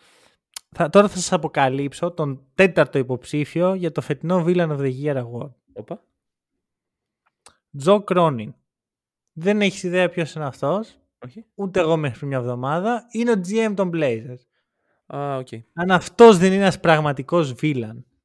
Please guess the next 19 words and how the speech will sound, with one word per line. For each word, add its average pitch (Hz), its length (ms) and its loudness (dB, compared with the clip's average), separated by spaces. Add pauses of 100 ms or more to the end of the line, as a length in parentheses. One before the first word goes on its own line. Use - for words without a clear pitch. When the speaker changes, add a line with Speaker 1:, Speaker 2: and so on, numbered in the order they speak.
(1080)
Speaker 1:
που 160 100 2
έχει 180 220 6
κάνει 185 600 0
τον 156 180 2
Lillard 170 440 6
στα 139 140 -2
τελευταία 143 520 2
του 147 120 0
χρόνια 147 500 0
να 127 100 -6
είναι, 151 300 -4
να 135 120 -2
κάθεται 147 280 -2
στον 123 200 -6
πάγκο 135 320 0
κάθε - 440 0
τέλος 131 340 -2
της - 80 -18
σεζόν 110 520 -10